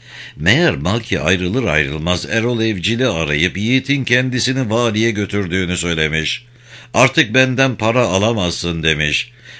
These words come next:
Evcil de anında Çakıcı'ya duyurmuştu olup biteni. Yiğit, "Peki kardeşim." deyip telefonu kapattı. Çakıcı ikna olmamıştı. İki gün sonra yine aradı.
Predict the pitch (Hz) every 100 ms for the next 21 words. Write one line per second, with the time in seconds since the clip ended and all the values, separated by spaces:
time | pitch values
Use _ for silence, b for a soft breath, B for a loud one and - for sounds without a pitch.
0 | B 127 139 123 170 170 156 135 143 139
1 | 139 143 143 - 127 131 113 139 117 110
2 | 123 107 117 - 104 90 92 90 90 87
3 | 82 82 - - - - - - B B
4 | B B - 127 185 - 165 - 90 87
5 | 78 78 78 73 71 78 - 117 92 90
6 | 92 90 80 76 76 - 76 71 - -
7 | - 78 78 90 87 76 92 87 90 85
8 | 76 73 - 69 69 65 B B B B
9 | 120 120 151 156 - 143 147 139 127 87
10 | 78 73 71 69